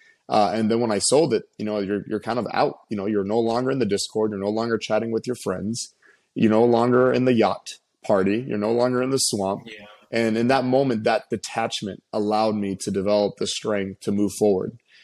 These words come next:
Speaker 1: And that was the hardest thing, 'cause after detaching from your ape, 'cause you develop such a s-, a close connection with, and that's when I realized how powerful N F Ts were, is that when it comes to any stock I've ever purchased or any other ass-, acquisition, I've never felt that emotional connection. I never cried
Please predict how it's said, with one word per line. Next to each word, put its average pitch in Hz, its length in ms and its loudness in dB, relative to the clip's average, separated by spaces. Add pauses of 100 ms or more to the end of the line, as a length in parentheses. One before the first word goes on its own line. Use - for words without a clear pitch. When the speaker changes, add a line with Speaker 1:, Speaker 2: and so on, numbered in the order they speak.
(200)
Speaker 1:
And 113 180 2
that 120 120 6
was 131 180 4
the 110 80 0
hardest 113 360 0
thing, 120 180 0
'cause 98 220 -4
after 113 380 0
detaching 107 580 -4
from 101 140 -4
your 90 180 -4
ape, 135 260 2
'cause 101 180 2
you 107 40 2
develop 104 240 4
such - 140 -6
a 107 40 0
s-, - 280 -4
a 113 80 0
close - 400 2
connection 113 480 0
with, 90 140 -6
and 123 100 0
that's 151 160 2
when 135 80 0
I 113 120 2
realized 113 260 2
how 98 100 -4
powerful 101 400 -4
N 95 100 -6
F 90 80 -10
Ts 104 260 -2
were, - 200 -12 (460)
is 113 160 4
that 107 260 4 (320)
when 127 140 0
it 120 100 -2
comes 151 240 -2
to - 160 -4
any 135 160 -2
stock 113 360 -2
I've 107 140 -2
ever 104 160 -4
purchased 101 540 -4
or 110 40 -8
any 107 140 -4
other 104 180 -2
ass-, 101 300 -4
acquisition, 98 720 -4 (380)
I've 113 160 0
never 120 220 0
felt 117 320 -2
that 107 100 2
emotional 101 480 -4
connection. 98 400 -6
I 120 40 2
never 131 200 4
cried 92 560 2